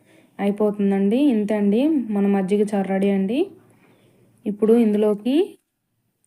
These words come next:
ఎప్పుడు కావాలన్నా, లేకపోతే ఇంట్లో ఏం కర్రీ లేకపోయినా ఈజీగా వన్ మినిట్‌లో చేసుకోగలమండి.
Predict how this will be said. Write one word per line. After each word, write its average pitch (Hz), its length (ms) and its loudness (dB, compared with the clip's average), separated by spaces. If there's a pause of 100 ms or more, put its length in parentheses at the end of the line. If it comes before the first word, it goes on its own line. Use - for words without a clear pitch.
(1200)
ఎప్పుడు 233 240 2
కావాలన్నా, 214 680 2 (680)
లేకపోతే 208 480 0
ఇంట్లో 208 320 2 (120)
ఏం 208 220 4
కర్రీ 208 240 2 (100)
లేకపోయినా 196 540 2 (160)
ఈజీగా 202 520 2
వన్ 196 240 0
మినిట్‌లో 202 360 0
చేసుకోగలమండి. 190 920 -2